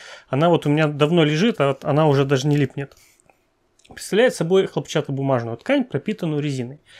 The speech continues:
Что про нее стоит знать, кроме того, что она, в принципе, морально устарела? Во-первых, если вы посмотрите на просвет, видно, что она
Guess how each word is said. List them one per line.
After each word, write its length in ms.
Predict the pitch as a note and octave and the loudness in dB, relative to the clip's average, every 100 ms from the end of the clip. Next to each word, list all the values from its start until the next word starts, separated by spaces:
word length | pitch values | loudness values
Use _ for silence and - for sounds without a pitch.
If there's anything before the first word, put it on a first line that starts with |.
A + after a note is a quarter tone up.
| - - | -20 -20
Что 320 | - - C4+ | -12 0 0
про 180 | - F3 | 2 0
нее 360 | D3+ D3 G#3+ B3 | 0 0 2 2
стоит 540 | - - F#3+ G#3 D#3+ | -2 0 6 6 4
знать, 400 | B2+ C3 D3 - | -2 0 0 0
кроме 240 | - B2 A#2 | -6 -8 -6
того, 260 | - D#3 | -6 -4
что 220 | G#3 - B2 | -4 -4 -4
она, 180 | C3 | -2
в 120 | - - | -4 -2
принципе, 760 | D3+ F3 - - B2+ A#2+ C3 F3 | -2 -2 -6 -2 -2 -2 -6 -10
морально 640 | - B2 B2+ B2+ C#3 C3 | -14 -10 -2 0 0 -4
устарела? 460 | B2+ - C3 - - _ - - - | -10 -10 -10 -10 -16 _ -20 -20 -4
Во-первых, 440 | C3 - C4+ C#4 | -2 2 2 2
если 180 | G3 - | 0 0
вы 120 | E3 | 0
посмотрите 580 | D#3 E3 E3+ D#3+ C#3 - | 0 -2 -2 -2 -4 -2
на 100 | B2 | -6
просвет, 440 | A#2 C3+ A#3 C#4 - | -6 -6 -4 -4 -4
видно, 460 | D3 A3 G#3+ G3+ | -4 -2 0 -2
что 500 | - - E3+ G3 F#3+ - | -2 -2 4 4 4 2
она 460 | C3+ D#3+ F#3+ E3+ | 0 2 0 -2